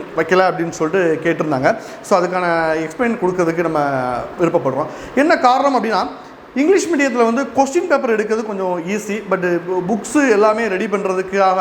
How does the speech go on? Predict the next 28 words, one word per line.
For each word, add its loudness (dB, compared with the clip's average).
ஆகக்கூடிய 0
காலம் 2
வந்து -4
அதிகம். -2
அதுதான் 2
விஷயம், -6
வேற 0
ஒண்ணும் -2
கிடையாது. -2
இப்போ 2
தமிழ் 2
மீடியம் -2
அப்படிங்கும்போது -2
அதுக்கான -2
ஃபேக்கல்டி 0
டீம் 2
எல்லாமே 2
ரெடியா 0
இருக்கும். -2
அஹ், 4
நோட்ஸ் 0
வந்து -2
என்ன -4
செஞ்சுக்கிட்டு -6
இருக்கலாம் 0
அப்படின்னா 0
உடனே 0
எடுத்துடலாம். 0